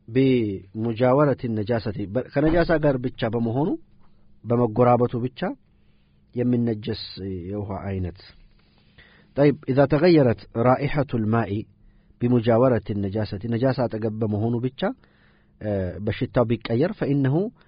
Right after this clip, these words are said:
لا يسلبه وصف طهرية، እ፣ طهارة ከመሆኑ አይወገድም ነው። نص على هذا الجمهور المالكية والشافعية والحنابلة،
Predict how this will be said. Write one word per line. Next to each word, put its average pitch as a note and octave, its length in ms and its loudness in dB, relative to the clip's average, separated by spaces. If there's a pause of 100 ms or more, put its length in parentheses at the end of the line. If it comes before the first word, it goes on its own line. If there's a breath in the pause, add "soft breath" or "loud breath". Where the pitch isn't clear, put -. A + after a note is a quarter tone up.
(280 soft breath)
لا C3+ 180 6
يسلبه A#2+ 580 0 (180)
وصف - 360 -4 (720 soft breath)
طهرية، A2 480 0 (1800)
እ፣ F2 100 -10 (420)
طهارة C#3 360 4
ከመሆኑ B2+ 460 2
አይወገድም A2+ 640 2
ነው። F#2+ 140 -4 (640 soft breath)
نص C#3+ 260 0
على A2+ 260 0
هذا A#2 280 0
الجمهور A2+ 720 -2 (280)
المالكية G#2+ 520 -4
والشافعية G#2+ 460 -4
والحنابلة، B2 540 -4